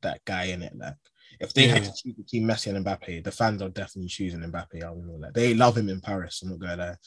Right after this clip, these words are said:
Speaker 1: So I don't blame him. And as well, like, Kevin, this is four hundred million euros on the line, bro. And you're telling me you're gonna go and leave
Speaker 2: Bro.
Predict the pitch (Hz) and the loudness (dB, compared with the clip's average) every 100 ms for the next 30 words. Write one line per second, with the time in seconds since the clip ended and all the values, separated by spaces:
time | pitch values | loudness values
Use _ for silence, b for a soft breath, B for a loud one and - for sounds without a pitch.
0 | b b b b - 104 101 127 139 120 | b b b b -4 2 6 8 8 8
1 | 120 123 107 95 92 104 123 139 123 - | 8 6 6 0 -4 0 6 6 6 2
2 | _ _ b b b b - 160 147 143 | _ _ b b b b -2 4 6 6
3 | - 135 - - 151 143 147 143 135 131 | 4 -2 -2 2 4 4 4 6 6 8
4 | 139 127 117 131 123 110 107 104 107 123 | 8 6 6 4 4 0 -2 -4 -2 0
5 | 113 92 90 98 110 113 110 147 139 127 | -2 -4 -8 -10 -4 -2 2 4 6 6
6 | 113 113 123 107 123 120 110 101 107 120 | 4 4 2 4 6 6 6 4 4 4
7 | 110 107 | 4 0